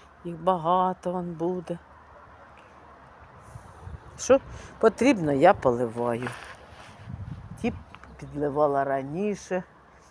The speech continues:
Троянди, ну а що, ну нема до-, дощів, нема зовсім, просто немає зовсім доща. Ну хоч би один хороший пройшов нам дощик отут н-, у нас на Харківщину, на сюди, і нам би його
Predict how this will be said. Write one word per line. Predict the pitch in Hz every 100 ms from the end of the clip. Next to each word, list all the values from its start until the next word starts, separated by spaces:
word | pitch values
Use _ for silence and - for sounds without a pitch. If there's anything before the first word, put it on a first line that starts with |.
| _ -
Троянди, | 180 180 175 190 180 170 175
ну | 190
а | 208
що, | 185 - 139
ну | 151
нема | 170 208 202 143
до-, | 147 139
дощів, | 147 175 - 285 233
нема | 147 170 190
зовсім, | 147 147 123 - 123
просто | - 185 165 - - 120 - - -
немає | 143 156 226 226 196 - -
зовсім | 139 175 202 - 170
доща. | 151 160 - - 131
Ну | 135
хоч | 131 175
би | 160
один | 208 175 170 135 - - -
хороший | - 170 156 - 131
пройшов | - 156 - 294 311
нам | 156 135
дощик | 127 139 117 - -
отут | 113 123 -
н-, | 110 113 143
у |
нас | 131 120 104
на | 131
Харківщину, | 131 123 98 113 - 98 110
на | 110
сюди, | - - - - - - - -
і | 165
нам | 208 269
би | 214 220 -
його | 147 147 180